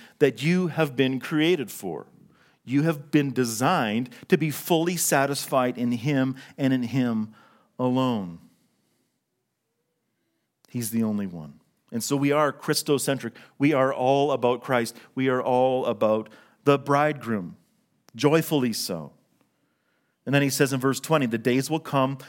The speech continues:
when the bridegroom is taken away from them, and then they will fast in that day."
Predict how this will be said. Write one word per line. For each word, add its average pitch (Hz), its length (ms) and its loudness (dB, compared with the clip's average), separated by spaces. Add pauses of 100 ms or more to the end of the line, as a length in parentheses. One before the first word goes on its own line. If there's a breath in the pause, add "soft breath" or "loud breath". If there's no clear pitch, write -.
(140 loud breath)
when 139 140 0
the 139 80 2
bridegroom 147 560 0
is 135 140 -4
taken 135 320 -4
away 90 500 -6 (440)
from 95 220 -10
them, 90 320 -10 (1000 soft breath)
and 131 180 -10
then 135 180 -2
they 117 100 -2
will 101 160 -6
fast 92 400 -12
in 90 100 -14
that 87 240 -12
day." 73 260 -12